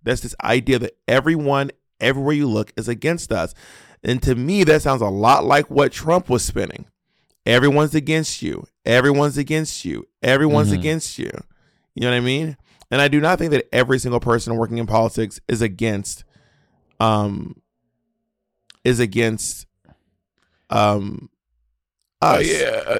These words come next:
Speaker 2: yeah, I agree. I agree for sure. But, you know, it, it, it, it, it is really, when you see, when, when we know that they, like,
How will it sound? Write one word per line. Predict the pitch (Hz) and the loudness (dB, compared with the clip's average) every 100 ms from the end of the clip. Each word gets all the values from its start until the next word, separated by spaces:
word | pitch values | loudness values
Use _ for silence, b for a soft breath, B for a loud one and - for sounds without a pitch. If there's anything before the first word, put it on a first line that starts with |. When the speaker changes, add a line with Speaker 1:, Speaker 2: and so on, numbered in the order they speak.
| - | -2
Speaker 2:
yeah, | 156 147 | -2 0
I | 160 | 0
agree. | 202 131 98 107 | -2 -2 0 -2
I | - 165 | -2 -4
agree | 160 113 | -2 -2
for | 113 | -2
sure. | 107 123 92 82 90 - | -4 0 0 -4 -12 -8
But, | 107 139 | -2 -2
you | 135 | -2
know, | 131 120 | -2 0
it, | 123 120 | 0 -4
it, | - 123 - | -4 -2 0
it, | 117 | -2
it, | - 117 | 0 0
it | 113 | -2
is | - 127 110 | -2 -2 -2
really, | 98 95 107 107 101 98 95 92 92 90 _ _ _ _ _ _ _ _ _ _ _ _ _ _ _ _ - | -4 -2 0 2 2 0 -2 -2 -4 -10 _ _ _ _ _ _ _ _ _ _ _ _ _ _ _ _ -8
when | 113 135 | -2 0
you | 151 | 0
see, | 135 - 156 156 | -2 -4 -2 0
when, | 131 123 | 0 0
when | 117 123 | 0 0
we | 127 | -2
know | 123 135 | 0 0
that | 110 104 - | 0 -2 -2
they, | 104 98 | 0 0
like, | 92 98 | 0 -4